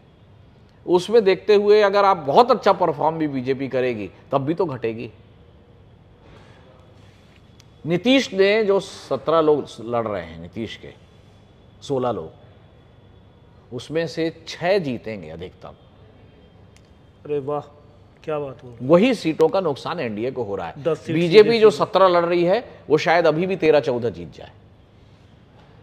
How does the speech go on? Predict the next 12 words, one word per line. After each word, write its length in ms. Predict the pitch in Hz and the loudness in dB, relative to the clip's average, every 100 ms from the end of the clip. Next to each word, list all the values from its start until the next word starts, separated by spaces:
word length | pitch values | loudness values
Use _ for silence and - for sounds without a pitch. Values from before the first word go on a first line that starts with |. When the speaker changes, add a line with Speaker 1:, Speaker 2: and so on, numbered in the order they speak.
| - 165 | -20 -10
Speaker 2:
अलायंस 360 | 151 165 170 | -6 -6 -6
घाटे 360 | 165 139 139 165 | -12 -12 -10 -8
में 120 | 165 | -8
जा 160 | 135 120 | -8 -10
रहा 120 | 117 | -14
है। 100 | 107 | -6
Speaker 1:
अलायंस 360 | 123 120 120 - | -4 -2 -6 -10
घाटे 240 | - - | -16 -20
में 80 | 71 | -20
जा 60 | - | -20
रहा 160 | - | -20
है। 100 | - | -20